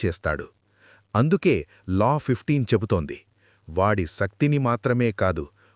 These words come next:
వాడి ఆశను కూడా నశింపజెయ్యి. చరిత్రలో అత్యంత భయంకరమైన ఉదాహరణ, సాకా జూలు అనే యోధుడు. తనకు ఎదురైన శత్రువులను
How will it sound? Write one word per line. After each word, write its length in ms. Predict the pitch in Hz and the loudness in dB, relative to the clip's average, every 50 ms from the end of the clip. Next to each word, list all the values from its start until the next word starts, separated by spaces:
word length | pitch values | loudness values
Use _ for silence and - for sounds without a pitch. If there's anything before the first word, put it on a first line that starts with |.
| - 82 | -14 -6
వాడి 400 | 80 90 92 92 90 87 78 71 | 0 0 2 2 2 0 -2 -4
ఆశను 480 | 67 82 98 120 127 - 151 139 135 | -2 0 0 2 2 2 0 0 0
కూడా 300 | 120 - 131 123 120 107 | 0 0 0 2 2 2
నశింపజెయ్యి. 800 | 92 87 87 - - 98 87 95 - 90 80 76 71 67 67 - _ _ _ _ _ _ _ _ _ _ _ _ _ _ _ - - | 0 0 -2 -2 -2 -2 -2 -2 -4 -4 -4 -6 -6 -10 -12 -14 _ _ _ _ _ _ _ _ _ _ _ _ _ _ _ 2 2
చరిత్రలో 580 | - 151 185 - - 175 165 151 143 92 - - _ _ _ _ - | 2 2 2 0 0 0 2 2 2 2 0 -2 _ _ _ _ -2
అత్యంత 460 | 135 156 - - - 175 165 156 - 113 | -2 -2 0 0 -2 -2 0 0 0 0
భయంకరమైన 840 | 85 71 - 101 113 151 175 165 - 156 143 135 131 123 117 110 | 0 0 0 0 0 0 0 -2 -2 -2 -2 0 -2 -2 0 0
ఉదాహరణ, 600 | 90 87 85 98 98 90 82 90 82 78 76 71 - - _ _ _ _ _ _ _ _ _ - | -2 0 0 0 0 0 0 -2 -4 -4 -6 -8 -12 -16 _ _ _ _ _ _ _ _ _ -2
సాకా 560 | - - - 113 123 151 - - 151 139 127 | 0 0 2 2 2 0 0 -2 -2 0 0
జూలు 540 | 101 90 - 110 123 123 107 90 78 - - - 101 | -2 0 0 2 2 2 2 0 -2 -4 -6 -6 -4
అనే 180 | 107 101 92 | -2 -2 -2
యోధుడు. 580 | 82 73 76 87 107 113 - - 90 76 67 - _ _ _ _ _ _ - - - - 147 | -4 -4 -2 0 0 0 0 -2 -6 -6 -6 -10 _ _ _ _ _ _ -20 -20 -6 -2 0
తనకు 260 | 147 185 185 - 131 | 0 0 0 -2 -2
ఎదురైన 500 | 95 101 117 143 190 208 202 196 180 147 | 0 0 2 2 2 2 2 0 -2 -2
శత్రువులను 720 | - - 107 - - 175 170 170 160 143 110 87 73 | -2 -2 -4 -2 0 0 0 2 2 0 0 -2 -4